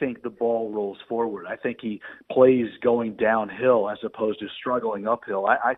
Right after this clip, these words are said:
think that right now the world is his oyster. Who knows how this all plays out? McIlroy won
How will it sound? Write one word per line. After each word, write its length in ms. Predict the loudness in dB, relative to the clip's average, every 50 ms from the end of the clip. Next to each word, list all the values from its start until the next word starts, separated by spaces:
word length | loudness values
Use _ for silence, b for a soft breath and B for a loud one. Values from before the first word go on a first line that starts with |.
| _ -6
think 180 | -6 -6 -6 _ -6
that 140 | -6 -6 -6 _ b b b b b b b b _ _ _ 0
right 300 | 6 8 8 8 6 4
now 500 | 0 2 4 4 4 2 0 -2 -4 -4
the 100 | -6 -6
world 360 | -8 -8 -8 -8 -8 -8 -10
is 100 | -12 -14 -12
his 180 | -12 -12 -8 -6
oyster. 400 | -6 -6 -6 -8 -12 -16 -16 -14
Who 180 | -12 -8 -2 0
knows 340 | 2 2 2 0 -4 -6 -8 -6
how 160 | -4 -4 -4 -4
this 120 | -8 -8 _ -2
all 200 | -2 -2 -4 -4 _
plays 240 | -4 -4 -2 -2 0
out? 220 | 2 2 2 2 4
McIlroy 580 | 6 6 6 6 4 -2 -2 0 0 0 0
won 260 | -2 -2 -4 -4 -6